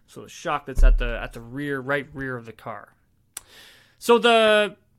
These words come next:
weight jacker essentially is,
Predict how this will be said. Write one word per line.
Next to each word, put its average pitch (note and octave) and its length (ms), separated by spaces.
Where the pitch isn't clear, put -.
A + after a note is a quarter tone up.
weight C4 480
jacker B3 800
essentially E3 1800
is, G3 600